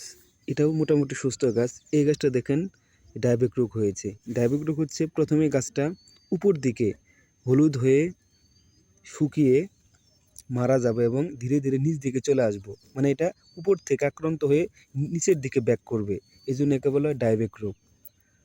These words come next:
এই রোগ হলে আপনারা জমিতে কোনো প্রকার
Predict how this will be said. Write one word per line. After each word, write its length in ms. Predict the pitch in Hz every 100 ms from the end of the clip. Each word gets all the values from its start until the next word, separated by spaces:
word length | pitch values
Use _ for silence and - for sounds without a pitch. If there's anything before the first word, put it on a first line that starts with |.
| _ _ _ _ - - _ _ _ _
এই 140 | 160 170
রোগ 160 | 196 -
হলে 160 | 143
আপনারা 300 | 143 147 135
জমিতে 300 | 127 143 139
কোনো 220 | 139 143 143
প্রকার 420 | 139 117 123